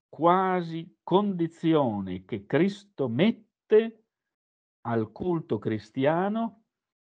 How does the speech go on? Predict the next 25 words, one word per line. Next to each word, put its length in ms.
a 220
ciò 420
che 560
esso 540
culto 800
sia 600
accettevole 1160
a 120
Dio 480
ed 220
egli 540
si 300
trovi 420
nel 180
mezzo 320
di 140
loro", 340
cioè 380
la 140
condizione 580
per 220
cui 260
il 160
Cristo 440
continui 640